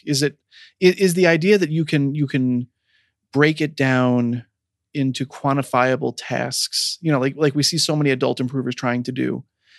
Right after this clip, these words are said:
is, is that changing the way that, that people study and play? And, and, and if so, is there, is there an effect on, on, on the way the game, on, on the way, on the moves they choose? D-, does it, does this make sense?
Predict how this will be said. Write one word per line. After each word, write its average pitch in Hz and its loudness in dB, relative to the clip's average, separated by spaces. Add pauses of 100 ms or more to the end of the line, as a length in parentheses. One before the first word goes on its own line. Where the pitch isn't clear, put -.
(200)
is, 196 2
is 196 0
that 240 0
changing 214 0
the 185 2
way 180 4
that, 165 -4
that 151 -2
people 151 -4
study 170 -2
and 120 -4
play? 202 -6
And, 165 -2
and, 165 -2
and 160 -4 (120)
if 175 -2
so, - -4
is - -4
there, 160 0 (840)
is 165 2
there 170 2
an 160 0
effect 202 -4
on, 170 0
on, 143 -2
on 151 0
the 143 2
way 147 2
the 147 -2
game, 135 -2 (140)
on, 170 0
on 170 0
the 180 2
way, 175 0
on 170 0
the 170 2
moves 190 0
they - -6
choose? - -12 (600)
D-, 170 0
does 185 -2
it, 220 -6
does 180 -4
this 214 -4
make 220 -6
sense? - -10